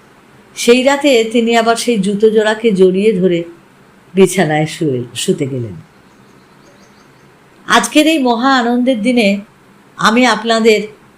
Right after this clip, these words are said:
আমার একটা ব্যক্তিগত কষ্টের গল্প শোনালাম। আমার এই কষ্ট যেন আপনাদের আনন্দকে কোনোভাবেও ছোট না করে। আজকের দিনে কষ্টের কোনো স্থান নেই।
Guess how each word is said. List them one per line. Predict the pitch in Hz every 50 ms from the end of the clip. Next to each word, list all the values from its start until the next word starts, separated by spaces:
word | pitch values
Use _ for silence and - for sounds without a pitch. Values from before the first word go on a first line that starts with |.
| - - _ -
আমার | - 185 208 208 208 220
একটা | 220 214 220 214 208
ব্যক্তিগত | 175 180 185 180 185 185 233 240 226 247 233 233 254 247 - -
কষ্টের | 175 165 - - - - - 247 254 233
গল্প | 208 156 156 151 139 147 151
শোনালাম। | 143 - - 151 131 131 131 131 123 123 135 123 - - - - _ _ _ _ _ _ _ - _ _ _ -
আমার | - 165 180 196 220 214
এই | 240 233 196 -
কষ্ট | 202 185 165 - - 226
যেন | 214 202 220 220 214 196 185 190 - - _ _ _ _ -
আপনাদের | - 156 170 170 - - 202 202 196 214 202 - -
আনন্দকে | 151 160 170 180 190 202 220 214 233 226 233 226
কোনোভাবেও | 208 - 190 190 208 196 190 214 208 247 247
ছোট | 233 240 - - 185 165 180
না | 220 208 170 139 127
করে। | 139 139 127 127 135 - - _ _ - _ - _ _ _ _ _ - _ _ _ _ _ -
আজকের | - 220 240 - - - 302 240
দিনে | 220 294 302 311 294 262 254 247 247 -
কষ্টের | 220 202 196 - - - 285 254 285
কোনো | 285 277 269 294
স্থান | 269 - - - - 180 160 180 196 196
নেই। | 180 151 131 123